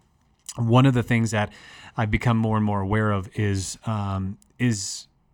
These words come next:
is the amount of, uh, bandwidth I have to be the leader that I need to be,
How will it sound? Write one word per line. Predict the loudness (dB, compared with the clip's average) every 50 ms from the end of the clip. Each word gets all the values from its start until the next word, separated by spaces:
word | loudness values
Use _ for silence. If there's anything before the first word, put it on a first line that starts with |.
| _ _ _ _ _ _ _ _ _ _ _
is | 4 4 4 4 4
the | 2 2 4
amount | 4 4 2 2 2 2 0 -2 -4
of, | -4 -2 0 0 0 0 -2 -4 -6 -8 -8
uh, | -6 -6 -4 -6 -8 -8 -12 -14 -18 -20 -20 _ _ _ _ _ _ _ _ _ _ _ _ _ _ _ _ _ _ _ _ _ _ _ _ _ _ _ -16 -4
bandwidth | 0 2 4 6 6 6 4 4 4 2 0 -2 -2 -4
I | -4 -2
have | -2 -2 -2 -2 -2 -4 -6 -8 -16 -20 _ _ _ _ _ _ _ _ _ _ _ _ _ _ _ _ _ _ _
to | -4 -2 -2 0
be | 2 2 2 4 4 2 2 2 0 0 -2 -4 -6 -8 -8 -8 -10 -10 -16 -20 -20 -20 -20 -20 -20 _ _ _ _ _ _ _ _ _ _ _ _ _ _ _ -2
the | 0 2
leader | 4 4 4 4 4
that | 2 0 -2
I | -4 -4
need | -4 -4
to | -6
be, | -6 -8 -8 -12